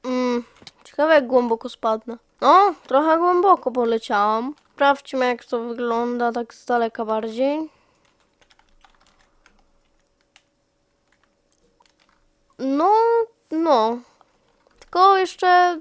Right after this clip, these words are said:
na prawo trzeba dobudować, żeby to była bardziej taka głowa. No i będzie git, jak takie coś zrobię. Będzie wyglądać dobrze. To dopiero jest ża-, jest, y, zarys tego,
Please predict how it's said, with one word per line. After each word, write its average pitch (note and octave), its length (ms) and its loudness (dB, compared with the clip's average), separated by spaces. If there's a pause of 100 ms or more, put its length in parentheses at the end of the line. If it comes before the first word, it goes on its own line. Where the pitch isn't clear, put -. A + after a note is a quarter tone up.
(140)
na E4 180 0
prawo C4 440 2
trzeba A#3 280 -2
dobudować, A3 580 -4
żeby A3 180 -8
to A#3 100 -6
była A3 240 0
bardziej G#3+ 320 -6
taka G#3 380 -2 (1120)
głowa. A3+ 520 0 (1400)
No A#3+ 120 -2
i D#4 80 0
będzie D4+ 260 0
git, C#4 380 -4 (200)
jak A#3 200 -6
takie A#3 260 -6
coś - 500 -10
zrobię. G#3+ 420 -6 (800)
Będzie C4 280 -4
wyglądać G4 400 -4
dobrze. B3 360 -2 (1200)
To B3 120 0
dopiero B3+ 340 2
jest A#3 220 0
ża-, B3 340 -2
jest, A#3 460 -4
y, A3 240 -4
zarys C4 400 -2
tego, - 320 -16